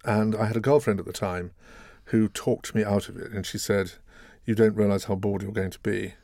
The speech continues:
And she said, "You are a creative person." I don't know why she thought that, because, um,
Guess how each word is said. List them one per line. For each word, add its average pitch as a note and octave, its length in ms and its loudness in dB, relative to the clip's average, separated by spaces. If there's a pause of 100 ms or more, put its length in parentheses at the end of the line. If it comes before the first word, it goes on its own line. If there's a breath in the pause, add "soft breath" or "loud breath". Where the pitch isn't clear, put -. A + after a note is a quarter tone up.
(460 loud breath)
And G2 160 -2
she - 80 -6
said, G#2 140 0
"You A2 160 4
are G2+ 160 2
a G2+ 100 -2
creative G2+ 640 -2
person." A2 360 -4
I A#2 40 -2
don't E3+ 140 -2
know E3 120 0
why G3 160 2
she E3+ 180 -2
thought D#3 300 -2
that, F#2+ 260 -4
because, A#2+ 420 -2 (760 loud breath)
um, A2+ 640 2